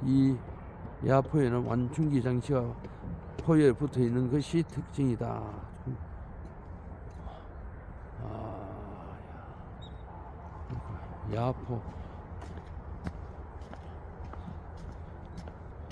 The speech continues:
오십칠 밀리 직사포. 이거는 육이오, 어,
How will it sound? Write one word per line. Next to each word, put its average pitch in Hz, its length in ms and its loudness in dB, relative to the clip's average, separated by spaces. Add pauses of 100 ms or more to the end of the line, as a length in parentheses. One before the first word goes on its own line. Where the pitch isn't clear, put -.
(180)
오십칠 156 580 8
밀리 151 220 8
직사포. 156 640 2 (540)
이거는 131 360 2 (680)
육이오, 143 440 8 (1300)
어, 117 480 0